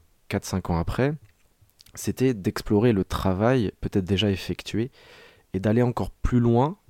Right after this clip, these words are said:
pour aller essayer, euh, d'explorer différents standards pour atteindre non pas quelque chose que l'on pourrait apporter, euh, comme une solution,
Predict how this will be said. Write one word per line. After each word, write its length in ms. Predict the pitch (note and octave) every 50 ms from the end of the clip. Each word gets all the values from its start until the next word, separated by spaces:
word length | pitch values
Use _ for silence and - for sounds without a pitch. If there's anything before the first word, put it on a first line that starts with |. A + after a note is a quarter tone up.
| - _ _ _ _ _ _ _ _ _
pour 220 | - - G2+ F#2+ G2+
aller 360 | G2 G#2 A2 A#2 A#2+ A#2 G#2+
essayer, 540 | G2 - - - G2 G#2 A2 A2+ A#2 A#2 G#2+
euh, 260 | F#2 F2+ E2+ E2 E2+ - - _ _ _ _ _ _ _ _ _ _ _ _ _ _ _
d'explorer 500 | G#2 A2 G2+ - - - G#2+ G#2 A2+ A2
différents 640 | G#2 G2 G#2 G2 - - A2 G#2 G2+ G2+ G#2 G#2
standards 640 | G#2 - - - G#2 G2 G2 G#2 A#2 C#3 D3+ - - - - - - _ _ - - _ - - - _ _ _ _ _ _ _ _ _ _ _ _
pour 220 | - C#3 C3+ A#2+ A2+
atteindre 340 | G#2+ - B2 B2 A2 -
non 160 | F#2 G#2 A2+ A2+
pas 160 | - B2 A#2
quelque 300 | - A2+ G2+ - - G#2
chose 320 | - - - A#2 G#2+ -
que 80 | - G2+
l'on 100 | F#2+ F#2+
pourrait 220 | - - - G2
apporter, 600 | F#2+ - - F#2+ - - _ - A2 G#2+ G#2 - - _ _ _ _ _ _ _ _ _ _ - -
euh, 120 | E2 D2+ -
comme 180 | - G#2 F#2+
une 140 | G2+ G2 F#2+
solution, 580 | - - G#2+ G2+ F#2 F#2+ - - - D3+ E3+